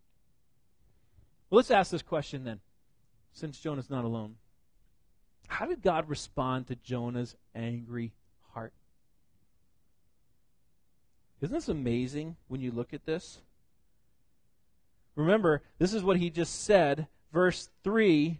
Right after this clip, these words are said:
of chapter four. "Therefore now, O Lord, please take my life from me, for it is better for me to die than to live." He's, I mean, he's, he's not even just at, like, stage one or stage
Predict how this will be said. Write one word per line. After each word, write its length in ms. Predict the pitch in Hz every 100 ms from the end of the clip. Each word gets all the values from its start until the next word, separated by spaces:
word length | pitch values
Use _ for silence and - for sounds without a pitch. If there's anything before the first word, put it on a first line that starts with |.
| -
of 160 | 139 -
chapter 320 | 185 175 151
four. 420 | - 220 196 165
"Therefore 500 | 147 220 247 247 220
now, 260 | 208 196 196
O 220 | 196 196
Lord, 380 | 190 196 196 -
please 260 | 247 247
take 260 | - 240 233
my 160 | 208 175
life 480 | 170 214 226 - -
from 220 | 185 170
me, 220 | 175 180
for 180 | - 175
it 60 |
is 120 | 151 143
better 300 | - 247 254
for 160 | 247
me 120 | 226
to 60 | 208
die 300 | 170 160 156
than 140 | 156
to 60 | 139
live." 240 | 123 95 - - _ _ _ _ _ _ _ _ _ _ _ _ _ _ 139 160 _ _ _ _ _ _ _ _ _ _ _ _ _ _ _ _ _ _ _ _ _ _ _ _ _ _ _ _ _ _ - - - _
He's, 160 | 202 - - - - -
I 40 | 175
mean, 140 | 190
he's, 260 | 208 269 - - -
he's 200 | 302 320
not 220 | 302 202
even 220 | 185 175
just 220 | 160 170
at, 80 | 160
like, 180 | 151 139
stage 540 | - - 170 151 143
one 500 | 120 156 156 143 143
or 80 | 131
stage 440 | 123 - 147 131